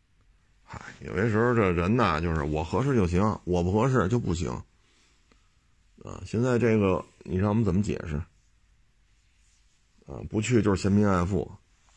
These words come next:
你瞧瞧，啊，你这东西，嗨，人性啊，这就是人性的问题。嗨，这东西就随缘吧，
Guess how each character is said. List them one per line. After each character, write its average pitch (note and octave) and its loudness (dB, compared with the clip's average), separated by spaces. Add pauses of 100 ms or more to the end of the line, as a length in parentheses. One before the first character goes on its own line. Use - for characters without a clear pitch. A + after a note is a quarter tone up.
(1900)
你 F2 -6
瞧 F2+ 0
瞧， A#2+ -4 (2750)
啊， - -20 (1000)
你 - -10
这 G2 -2
东 A2 2
西， F#2 0 (180)
嗨， E2+ -14 (220)
人 F2+ -2
性 - -4 (300)
啊， - -14
这 G2 -6
就 G#2 -4
是 E2+ -4
人 D2+ -4
性 G2+ -4
的 B1+ -8
问 G#1 -10
题。 - -20 (800)
嗨， - -6
这 - -16
东 G2+ -2
西 F2+ 0
就 D2 -2
随 G2+ -4
缘 G2 0
吧， - -4